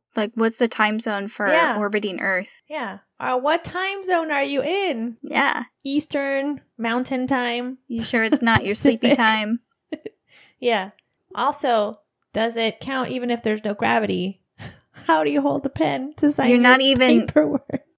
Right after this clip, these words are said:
Speaker 1: in, you're not even on Earth at all in any sort of country. Are you sure
Speaker 2: Yeah.
Speaker 1: this is going to be legal?
Speaker 2: Yeah. Is it like international waters where it doesn't count?
Speaker 1: Oh, maybe, yeah.
Speaker 2: International
Speaker 1: International
Speaker 2: space?
Speaker 1: space, yeah.
Speaker 2: Hmm.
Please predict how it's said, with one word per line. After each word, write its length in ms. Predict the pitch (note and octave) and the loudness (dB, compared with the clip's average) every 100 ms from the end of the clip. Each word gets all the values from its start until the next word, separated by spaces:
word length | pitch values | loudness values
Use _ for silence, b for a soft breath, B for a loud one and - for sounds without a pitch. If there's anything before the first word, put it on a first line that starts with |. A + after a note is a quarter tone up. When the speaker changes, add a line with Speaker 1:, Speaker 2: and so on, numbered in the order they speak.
| _ - | _ 4
Speaker 1:
in, 540 | B3+ C#4 C#4 C4+ A#3+ _ _ | 8 8 8 2 -4 _ _
you're 160 | A3+ A#3 | 0 2
not 140 | C4 | 2
even 220 | B3+ A3 - | 0 0 4
on 240 | B3 C#4 | 4 4
Earth 260 | G#3+ G#3+ A3 | 0 0 0
at 120 | G#3+ | 4
all 260 | A#3 G#3+ | 6 6
in 200 | G3 F#3+ - | 2 -2 2
any 320 | B3+ F4+ D4 - - | 4 4 2 -4 -18
sort 240 | - G#3 F3 | -6 -2 -2
of 80 | |
country. 640 | - F#3+ F#3+ F#3+ E3+ F3 - _ - | -2 -4 -4 -4 -2 -4 -10 _ -6
Are 120 | G#3 | -4
you 160 | F#3+ G3 | -4 -4
sure 180 | A#3 | 0
Speaker 2:
Yeah. 60 | A3 | 0
Speaker 1:
this 180 | A3 A#3 | -2 -6
is 120 | A3 | -6
going 240 | A3 G#3 | -4 -4
to 120 | G#3 G#3 | -6 -8
be 400 | G#3 G3 A3 E4 B3 | -8 -8 -12 -10 -6
legal? 440 | G#3 G3 G#3 A3 | -4 -4 -6 -8
Speaker 2:
Yeah. 280 | B3 G3+ F3+ - _ - | -10 -10 -10 -16 _ -4
Is 160 | B3 C4 | -2 -2
it 120 | C4+ | -2
like 180 | C4+ B3+ | -2 -4
international 800 | B3+ B3 A#3+ A3 G#3+ C4 A#3 F#3+ | -6 -6 -4 -4 -6 -6 -6 -4
waters 460 | E3 F3 G3+ A3 | -6 -4 -4 -4
where 140 | G#3 F#3 | -4 -4
it 100 | F3 | -6
doesn't 300 | D#3+ F3+ F3+ | -8 -10 -12
count? 420 | - - E3+ A3 - | -14 -12 -10 -10 -10
Speaker 1:
Oh, 160 | G3 F3 | -10 -8
maybe, 400 | E3 G#3 F#3+ G#3+ | -8 -6 -8 -8
yeah. 200 | G3+ G3 - _ _ B3+ | -10 -10 -14 _ _ -2
Speaker 2:
International 400 | A3+ B3 A3+ F#3+ | 0 2 2 2
Speaker 1:
International 540 | G#3 A3 A3+ G3 F3+ G#3+ | 0 2 2 4 2 0
Speaker 2:
space? 420 | - F3 C#4 F4+ | -4 -4 -4 -6
Speaker 1:
space, 480 | - F#3+ G#3+ - - _ - | -2 -2 -4 -10 -20 _ -16
yeah. 240 | F3+ E3+ A3+ _ - | -12 -12 -14 _ -8
Speaker 2:
Hmm. 360 | G3+ E3+ D3+ | -8 -8 -12